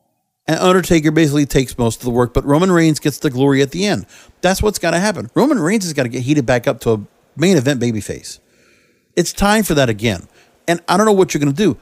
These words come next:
Now, let me tell you something. And, and not for nothing, don't, don't count me off on this.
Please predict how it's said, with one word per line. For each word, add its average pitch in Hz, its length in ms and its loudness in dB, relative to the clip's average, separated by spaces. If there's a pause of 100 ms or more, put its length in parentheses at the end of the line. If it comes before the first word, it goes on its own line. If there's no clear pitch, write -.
Now, 185 260 0 (960)
let 165 140 0
me 269 80 2
tell 285 180 0
you 370 120 2
something. 101 420 -2 (640)
And, 139 120 -6
and 147 160 -4
not 220 160 -2
for 311 100 -2
nothing, 262 360 0
don't, 196 400 -2 (140)
don't 247 280 -2 (420)
count 254 200 -4
me 214 80 0
off 262 220 -2
on 110 160 -6
this. - 260 -16